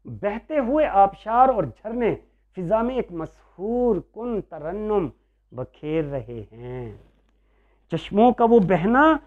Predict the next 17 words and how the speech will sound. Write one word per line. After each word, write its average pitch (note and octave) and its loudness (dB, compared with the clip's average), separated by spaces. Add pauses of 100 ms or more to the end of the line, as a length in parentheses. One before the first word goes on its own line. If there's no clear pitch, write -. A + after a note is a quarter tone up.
(240)
कि C#4 0
फिदा C4+ 4
जिन B3+ 0
पे D4 0
तरन्नुम, G3 2 (600)
चश्मों C#4 0
का C#4+ 2
वो B3 6
बहना, F3 0 (300)
बहते F3 -6
हुए B3+ 4
आबशार F3 2 (320)
और A#3 -2
झरने, F#3 -2 (300)
नदियाँ G3+ 0 (220)
और F#3 -8
चश्मे A#3 -2